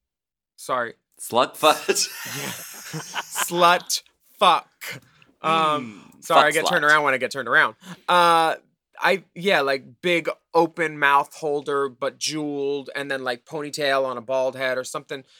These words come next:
Speaker 1: something slick and, like, Janet Jackson meets, uh, Grace
Speaker 2: Oh, okay.
Speaker 1: Jones, Suzanne Barsh. Like,
Speaker 2: Mm-hmm.
Speaker 1: very that. That would be my finale. Um, the girls, I wonder if they were, um, slick to this, that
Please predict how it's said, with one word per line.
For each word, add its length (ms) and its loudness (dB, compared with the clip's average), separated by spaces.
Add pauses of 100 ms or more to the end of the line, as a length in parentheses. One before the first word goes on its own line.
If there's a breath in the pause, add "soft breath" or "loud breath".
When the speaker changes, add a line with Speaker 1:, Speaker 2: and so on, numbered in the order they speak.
Speaker 1:
something 360 -6
slick 400 -4
and, 100 -6
like, 200 -6
Janet 340 -6
Jackson 520 -6
meets, 320 -12
uh, 280 -2
Grace 220 -2
Speaker 2:
Oh, 20 -6
okay. 80 -6
Speaker 1:
Jones, 320 -10
Suzanne 400 -10
Barsh. 560 -6 (260)
Like, 320 -10
Speaker 2:
Mm-hmm. 120 -12
Speaker 1:
very 300 0
that. 220 -2
That 220 2
would 100 -10
be 100 -10
my 220 -6
finale. 580 -16 (460 soft breath)
Um, 540 0 (500)
the 260 -6
girls, 540 2 (540)
I 100 4
wonder 320 -2
if 120 -8
they 180 0
were, 420 -4
um, 500 -2 (120)
slick 400 -8
to 100 -12
this, 440 -6
that 420 0